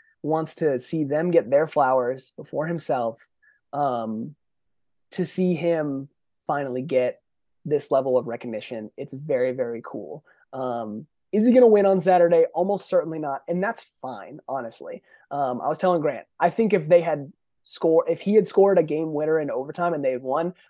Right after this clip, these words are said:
I think he would have locked it up for himself, honestly. Um, I don't think that's gonna happen now. Um,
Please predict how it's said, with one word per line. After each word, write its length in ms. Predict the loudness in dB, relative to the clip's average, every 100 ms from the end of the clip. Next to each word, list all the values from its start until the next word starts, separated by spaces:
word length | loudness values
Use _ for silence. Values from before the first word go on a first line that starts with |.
| _
I 120 | 2
think 160 | 2 2
he 80 | 0
would 120 | 0
have 60 | -2
locked 220 | -4 -6
it 80 | -8
up 120 | -8
for 120 | -10
himself, 320 | -12 -10 -12 -12
honestly. 540 | -10 -8 -4 -4 -4 _ _ -10
Um, 520 | -6 -4 -6 -8 -12 -18 _
I 60 | -4
don't 160 | -4 -4
think 240 | -4 -2
that's 180 | -4 -2
gonna 160 | -6
happen 440 | -6 -6 -4 -4 -4
now. 320 | -4 -4 -6 -12 _ _
Um, 480 | -2 0 0 -2 -8